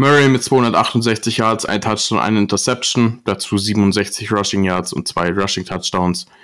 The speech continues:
Dwayne Haskins, auch er hat nicht schlecht gespielt, zweihundertdreiundzwanzig Yards für einen Touchdown. Scary Terry hat seinem Namen auf jeden Fall alle Ehre gemacht.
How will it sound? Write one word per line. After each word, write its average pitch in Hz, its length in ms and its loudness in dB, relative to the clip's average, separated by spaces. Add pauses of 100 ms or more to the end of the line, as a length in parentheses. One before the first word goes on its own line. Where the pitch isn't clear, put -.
(480)
Dwayne 127 280 2
Haskins, 147 520 2
auch 117 180 0
er 120 220 4
hat 113 120 0
nicht 107 140 0
schlecht 113 300 0
gespielt, 113 640 0 (720)
zweihundertdreiundzwanzig 110 1000 0
Yards 98 260 0
für - 120 -2
einen 90 180 -2
Touchdown. 95 640 -2 (880)
Scary 151 580 2
Terry 196 520 4
hat 131 160 -2
seinem 127 240 4
Namen 127 720 4
auf - 180 -2
jeden 113 220 2
Fall 101 280 0
alle 98 240 2
Ehre 90 320 2
gemacht. 90 480 -2